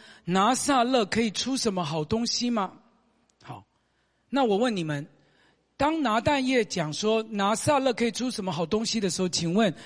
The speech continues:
他看到耶稣了没？哎，大家，还没。这就是我们的问题。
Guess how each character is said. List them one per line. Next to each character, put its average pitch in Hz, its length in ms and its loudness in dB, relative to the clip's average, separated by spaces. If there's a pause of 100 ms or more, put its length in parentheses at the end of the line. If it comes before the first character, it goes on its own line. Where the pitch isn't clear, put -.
(140)
他 240 200 2
看 226 300 2
到 196 140 4
耶 196 160 4
稣 202 220 0
了 175 100 4
没？ 131 320 -4 (1500)
哎， 156 140 -4 (120)
大 160 120 -4
家， 151 160 -2 (880)
还 196 300 0
没。 311 600 -2 (600)
这 370 100 -2
就 381 140 -2
是 392 140 0
我 302 120 2
们 220 140 -4
的 233 80 2
问 254 300 -2
题。 147 320 -14